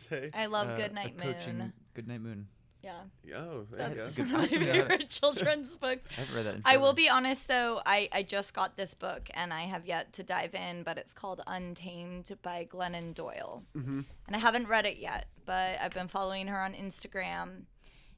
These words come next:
Speaker 2: and she's, uh, a woman, she was a teacher, and she left her husband. I don't know the whole story, but she
Speaker 1: Mm-hmm.
Speaker 2: does have children. I know that she left her husband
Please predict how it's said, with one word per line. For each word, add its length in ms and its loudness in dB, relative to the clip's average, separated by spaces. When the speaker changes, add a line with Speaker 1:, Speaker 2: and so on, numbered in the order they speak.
Speaker 2:
and 500 2
she's, 960 -4
uh, 640 0
a 100 2
woman, 320 -4
she 160 -6
was 220 -2
a 80 -2
teacher, 760 -4
and 240 -4
she 540 -6
left 520 4
her 120 0
husband. 420 0
I 140 4
don't 400 2
know 320 2
the 120 0
whole 180 -6
story, 580 -6
but 160 0
she 120 -2
Speaker 1:
Mm-hmm. 20 -4
Speaker 2:
does 180 0
have 140 -2
children. 580 -6
I 140 -4
know 260 -4
that 180 -4
she 140 -8
left 280 -8
her 100 -6
husband 680 -8